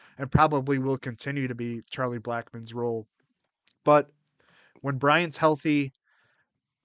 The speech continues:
you know, taking half of his bats at Coors Field,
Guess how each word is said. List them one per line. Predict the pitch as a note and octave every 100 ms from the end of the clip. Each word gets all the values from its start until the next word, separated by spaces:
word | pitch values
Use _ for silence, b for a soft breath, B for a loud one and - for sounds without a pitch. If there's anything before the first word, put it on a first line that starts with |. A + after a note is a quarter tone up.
| _
you | C#3
know, | C3+
taking | - D3+ C#3+
half | C#3 C#3+ -
of | C#3+
his | B2+
bats | B2 C3 C3 B2+ A#2+
at | C3 -
Coors | C#3 B2+ B2+
Field, | - B2+ B2 A#2+